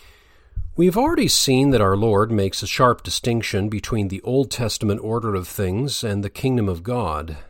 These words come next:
and in doing this conforms to that side of the Old Testament representation which itself looks upon the kingdom as future.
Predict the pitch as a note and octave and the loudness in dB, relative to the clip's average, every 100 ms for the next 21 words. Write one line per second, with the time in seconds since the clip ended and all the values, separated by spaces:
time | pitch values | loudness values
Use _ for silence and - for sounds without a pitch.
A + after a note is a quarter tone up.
0 | - _ B2+ A#2+ A#2 A#2 B2 B3+ E3 G2 | -20 _ -2 0 2 0 2 2 2 0
1 | F#2 B2+ - C#3 C3+ C3 A2 A2 - B2 | -2 -4 -2 -2 -2 -2 0 -2 -4 -4
2 | A#2+ A2 - D#3+ F#3+ A#3+ C#3 B2 G#2 G#2+ | -4 -4 -6 -4 -2 -2 -2 -4 -6 -6
3 | - B2 A2 A#2 G#2 - G#2+ - F#2+ F#2+ | -6 -6 -6 -4 -4 -4 -4 -4 -6 -6
4 | F#2 A2+ A2+ G#2 F2 - - - - - | -6 -8 -6 -6 -8 -12 -20 -20 -20 -6
5 | D3 C#3 E3 - G#3+ A#3 - C3+ D#3 - | -2 0 0 0 0 -2 0 0 0 -2
6 | - A2+ F#2+ A#2 - G2+ D2 D#2+ G2+ A2+ | -2 -2 -2 -4 -6 -6 -6 -6 -6 -4
7 | - G3 G3+ - F2+ | -4 -4 -4 -4 -8